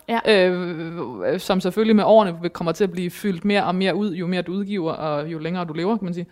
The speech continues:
Speaker 1: Mm.
Speaker 2: Øh, men det er sådan et sjovt sted at skulle samle, øh, data
Speaker 1: Ja.
Speaker 2: på dig.
Speaker 1: Ja,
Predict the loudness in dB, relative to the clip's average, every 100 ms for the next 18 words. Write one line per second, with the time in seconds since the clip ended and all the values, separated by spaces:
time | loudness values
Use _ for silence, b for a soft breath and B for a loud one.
0 | b 4 6 8 6 6 4 2 -2 -4
1 | -6 -8 -10 _ _ _ _ _ 2 2
2 | 2 0 4 6 6 4 6 6 6 2
3 | 0 2 4 6 6 4 2 -2 0 2
4 | 2 4 6 8 6 6 4 4 2